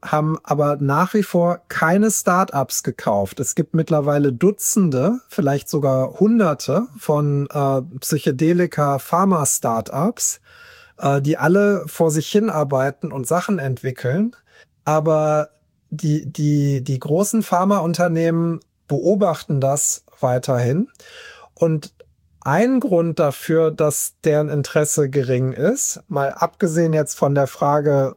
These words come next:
ähm, therapeutischer Wirksamkeit, hat sicherlich auch damit zu tun, dass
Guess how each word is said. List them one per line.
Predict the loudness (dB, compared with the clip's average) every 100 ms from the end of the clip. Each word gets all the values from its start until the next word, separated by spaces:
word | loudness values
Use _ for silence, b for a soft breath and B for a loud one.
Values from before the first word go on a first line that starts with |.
| -2
ähm, | 0 2 -2 -8 _ -4
therapeutischer | 0 0 2 0 0 -2 0 0
Wirksamkeit, | 0 0 -2 -2 -2 -2 -2 -6 b b b b
hat | -2 -2 -4
sicherlich | 0 2 2 2 2 0
auch | -2
damit | 0 2 2 0
zu | -6
tun, | -4 -2 0 0 -6 b b b b -2
dass | 0 0 -2 -4